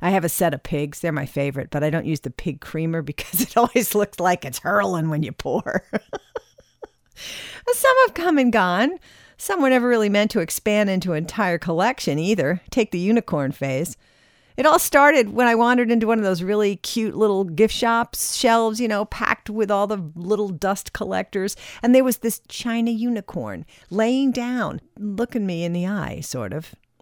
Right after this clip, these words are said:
It had a golden horn, and I was smitten. Plus, it wasn't a pricey China unicorn, so I bought it. You put something like that in a prominent place in your house, and the next time gift giving is called for,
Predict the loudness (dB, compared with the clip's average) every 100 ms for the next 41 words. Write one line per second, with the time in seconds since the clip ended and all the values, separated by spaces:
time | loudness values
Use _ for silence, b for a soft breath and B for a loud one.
0 | -6 0 4 4 6 4 4 2 0 0
1 | 0 0 -2 -4 b b b -16 -8 -6
2 | -6 -10 _ _ -12 -6 -6 -6 -14 _
3 | _ _ -2 2 2 4 4 2 -4 -2
4 | 0 0 -2 -6 -6 -4 -4 -6 -8 -8
5 | -8 -6 -4 -2 -2 -2 -6 -12 -20 b
6 | b b 2 2 2 0 2 2 0 2
7 | 0 0 -2 -2 0 -4 -6 -6 -6 -4
8 | -6 -6 -4 -4 -4 -4 -4 -4 -4 -2
9 | -2 -2 -4 -6 -4 -4 -8 -8 -8 -8
10 | -8 -6 -6